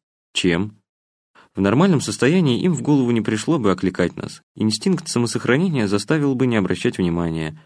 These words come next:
А так старый инстинкт не уследил за новым восприятием. Убежавший даст показания?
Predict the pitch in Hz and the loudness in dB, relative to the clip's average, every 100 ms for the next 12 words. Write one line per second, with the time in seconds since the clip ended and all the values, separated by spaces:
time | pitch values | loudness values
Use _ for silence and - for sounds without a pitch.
0 | _ - - - 101 185 196 - - 120 | _ -20 -18 -10 -2 0 -2 -8 -4 2
1 | 104 95 90 - 180 180 107 101 - 135 | 4 4 2 0 0 0 0 0 0 -2
2 | 190 113 101 135 120 90 - 85 82 82 | 0 0 2 2 0 -4 -2 -2 0 -2
3 | - 78 78 - _ _ _ 107 113 117 | -4 -6 -6 -12 _ _ _ 0 2 4
4 | 104 - 92 151 - 160 120 95 87 78 | 2 2 2 2 0 0 2 2 0 0
5 | 78 - | -4 -8